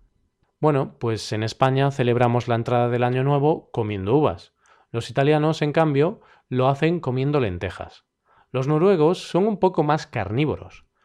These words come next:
puesto que se comen unas deliciosas costillas de cerdo. Los alemanes prefieren algo dulce, puesto que comen rosquillas de mermelada con y sin licor. Pero no todo gira alrededor de la comida.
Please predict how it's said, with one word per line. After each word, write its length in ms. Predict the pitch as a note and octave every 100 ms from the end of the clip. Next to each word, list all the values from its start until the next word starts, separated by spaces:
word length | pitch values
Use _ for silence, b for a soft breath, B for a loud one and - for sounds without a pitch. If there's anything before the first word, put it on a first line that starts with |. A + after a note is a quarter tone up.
| b b -
puesto 360 | C3+ C#3 D3
que 80 | C#3+
se 120 | C#3
comen 300 | C#3 D#3+ F3+
unas 320 | E3 F3+ E3 C#3
deliciosas 800 | C3+ B2+ B2+ - C#3+ C#3 D#3+ -
costillas 600 | - G#2+ - G#2+ F#2+ -
de 80 | F2
cerdo. 440 | B2 B2+ E2+ - _ _ _ _ _ _
Los 220 | A#2+ B2+
alemanes 580 | C#3+ D#3 D#3+ C3+ D#3 - b b
prefieren 480 | - B2+ C3 D3+ D#3+
algo 280 | B2 B2+ C3+
dulce, 440 | C#3+ C#3+ - B2+
puesto 560 | D3 - A2 G#2 - G#2
que 500 | - G2 F#2+ F#2 F#2
comen 280 | F2+ B2 C3
rosquillas 640 | B2 B2+ - C#3 C3+ C#3+
de 100 | B2+
mermelada 680 | B2 C3+ C#3+ C#3 C#3+ D3+ D#3+ b b -
con 320 | D3 D#3 F3
y 120 | -
sin 240 | B2 A2 F#2+
licor. 440 | F2+ A2 G2 F#2+ _ _ _ _
Pero 180 | - D3
no 200 | D#3 F3
todo 280 | - F3 F#3+
gira 340 | - E3 F#3
alrededor 920 | G3 - A#2+ A2 G#2+ A2+ A2+ A#2 C3
de 120 | A#2+ A#2
la 160 | G2
comida. 440 | - F2 F2+ D2+